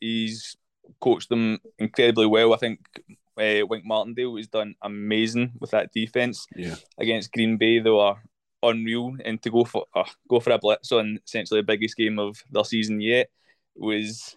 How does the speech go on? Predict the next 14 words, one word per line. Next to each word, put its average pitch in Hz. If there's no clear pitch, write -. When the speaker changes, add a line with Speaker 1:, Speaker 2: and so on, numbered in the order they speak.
Speaker 1:
uh, -
a -
bit -
ballsy, 135
but 120
Speaker 2:
Yeah. 104
Speaker 1:
it 131
paid 131
off, 127
and 120
I 107
really 117
liked -
it. 147